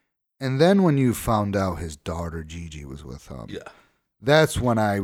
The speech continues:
Speaker 2: it
Speaker 1: really
Speaker 2: took it to a whole new level of, of devastation.
Speaker 1: Big time.
Speaker 2: Yeah.
Speaker 1: And I'll be honest with you, I didn't watch any of the ceremony. I couldn't do it. I did not wa-, I watched a couple clips. I watched, uh,
Speaker 2: The memorial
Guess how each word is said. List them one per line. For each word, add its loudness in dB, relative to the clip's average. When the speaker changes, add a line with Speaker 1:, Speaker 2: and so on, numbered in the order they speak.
Speaker 2:
it -2
Speaker 1:
really -4
Speaker 2:
took -6
it -6
to -2
a 2
whole -2
new -2
level -2
of, -14
of -8
devastation. -6
Speaker 1:
Big -20
time. -8
Speaker 2:
Yeah. -8
Speaker 1:
And -4
I'll 6
be 6
honest 4
with 0
you, -2
I 2
didn't 6
watch 4
any 0
of 0
the -2
ceremony. -4
I -18
couldn't -4
do 0
it. -10
I -4
did -2
not 2
wa-, 0
I 0
watched 0
a 0
couple -2
clips. -4
I -2
watched, -2
uh, 0
Speaker 2:
The 6
memorial 6